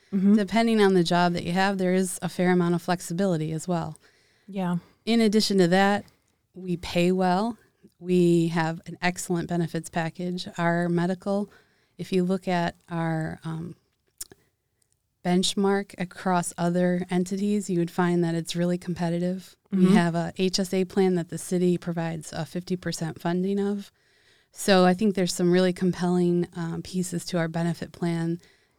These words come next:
Speaker 2: that would bring people over. We also are, you know, we're a public sector employer, so we offer a pension, which you're vested after ten years, and it doesn't have to be ten years with the city.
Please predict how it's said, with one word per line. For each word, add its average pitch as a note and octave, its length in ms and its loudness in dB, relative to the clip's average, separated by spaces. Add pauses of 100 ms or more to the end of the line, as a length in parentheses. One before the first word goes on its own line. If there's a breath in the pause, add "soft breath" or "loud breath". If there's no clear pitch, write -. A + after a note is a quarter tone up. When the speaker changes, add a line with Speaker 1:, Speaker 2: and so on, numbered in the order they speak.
Speaker 2:
that E3+ 140 -6
would E3 140 -6
bring E3+ 180 0
people F3+ 320 -8
over. - 360 -16 (500 loud breath)
We F3+ 160 0
also F3+ 420 2
are, F3 320 0 (120)
you G#3+ 100 -12
know, E3+ 180 -4 (200)
we're F3+ 360 -4
a E3+ 80 -12
public F#3 320 0
sector F3+ 320 -4
employer, F3 320 0
so E3 160 -6
we D#3+ 140 -4
offer E3 300 -6
a E3 40 -6
pension, F3 640 -4
which F3+ 280 -10 (100)
you're F3 220 -6
vested E3 400 -4
after E3+ 220 -8
ten F3 260 -2
years, F3 300 -4
and F#3 100 -8
it F3+ 60 -16
doesn't F3 240 -12
have F3+ 180 -2
to F#3 80 -8
be G3 140 -2
ten E3+ 240 -4
years E3 180 -6
with D#3+ 100 -10
the D#3+ 80 -10
city. E3+ 400 -14